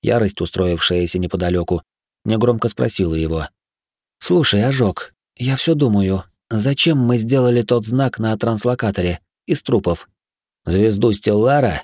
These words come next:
Ожог снял и отбросил в сторону внешний кожух. "Чтобы передать привет от Первого Легиона, конечно".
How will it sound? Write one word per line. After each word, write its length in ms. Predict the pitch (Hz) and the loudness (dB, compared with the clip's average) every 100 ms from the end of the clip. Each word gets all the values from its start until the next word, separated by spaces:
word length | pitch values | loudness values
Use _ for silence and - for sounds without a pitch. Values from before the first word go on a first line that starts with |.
| - _ _ _ _ _ _ _ | -14 _ _ _ _ _ _ _
Ожог 320 | 95 117 151 | 0 2 0
снял 360 | - 151 147 135 | -2 0 2 2
и 40 | |
отбросил 500 | 123 113 135 135 135 | 2 0 0 0 0
в 80 | 117 | -2
сторону 400 | - 139 127 123 | 0 2 2 2
внешний 460 | 113 117 110 117 113 | 0 -2 -2 -4 -6
кожух. 520 | - 85 73 67 - _ _ _ _ _ | -2 -2 -4 -10 -16 _ _ _ _ _
"Чтобы 400 | - - 107 147 | -10 -2 -2 2
передать 480 | 147 143 127 135 - | 2 4 2 2 2
привет 400 | 143 123 127 127 | 2 4 4 2
от 180 | 110 | 0
Первого 420 | - 110 117 120 127 | 0 2 4 4 4
Легиона, 500 | 123 120 107 104 113 | 4 2 2 0 0
конечно". 520 | 117 110 - 80 | 0 0 -2 -6